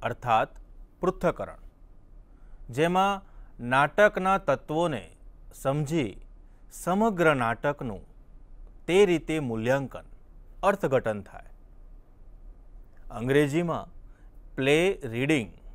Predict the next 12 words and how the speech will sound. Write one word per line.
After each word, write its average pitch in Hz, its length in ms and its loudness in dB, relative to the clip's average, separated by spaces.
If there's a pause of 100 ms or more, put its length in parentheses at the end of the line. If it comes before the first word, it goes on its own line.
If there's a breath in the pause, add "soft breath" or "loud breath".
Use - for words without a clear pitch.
(160)
શબ્દ 123 400 -2
છે. - 100 -18 (1400)
ત્યાં 196 340 0 (400 soft breath)
રીડિંગનો 196 460 4 (180)
અર્થ - 240 0 (460)
સમજીને 147 720 0 (260)
અર્થઘટન 123 600 -2
કરવું, 90 280 -12 (1300)
ઇન્ટરપ્રિટિંગ 147 1040 0 (1500)
લેવાનો 131 380 2 (100)
છે. - 140 -20 (1900 soft breath)
આપણે 170 320 0